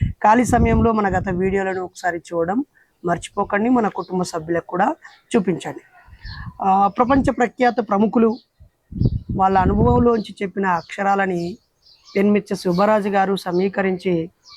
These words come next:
వేలాది కొటేషన్స్ ఓ పుస్తకంలో పెట్టారు. ఈ కొటేషన్లు వివరించే వంకతో ఒకే కొటేషన్కి సమకాలీన అంశాల్ని నా,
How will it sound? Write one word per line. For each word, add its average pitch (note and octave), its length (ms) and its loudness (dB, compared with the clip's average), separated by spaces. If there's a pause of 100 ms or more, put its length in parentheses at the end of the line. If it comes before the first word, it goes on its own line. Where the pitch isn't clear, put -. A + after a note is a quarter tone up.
(160)
వేలాది G3+ 380 2
కొటేషన్స్ G3+ 640 0
ఓ G3 80 0
పుస్తకంలో F#3+ 580 -2
పెట్టారు. G3+ 520 -2 (540)
ఈ A#3+ 100 4
కొటేషన్లు A#3+ 680 2
వివరించే G3+ 520 0
వంకతో F3+ 640 -2 (400)
ఒకే B3 260 2
కొటేషన్కి A3+ 680 -2
సమకాలీన G3+ 640 -2
అంశాల్ని F#3+ 480 -4
నా, F3+ 220 -2